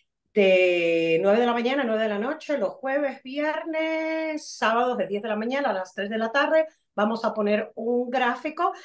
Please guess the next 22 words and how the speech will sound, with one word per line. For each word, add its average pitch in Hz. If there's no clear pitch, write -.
y 311
por 339
favor 285
que 277
las 226
prendas, 226
pues, 196
estén 254
en, 190
en 208
buenas 226
condiciones 269
precisamente 220
para 190
que, 180
eh, 165
se 214
puedan 196
utilizar. 165
El 208
centro 262
Preisner 294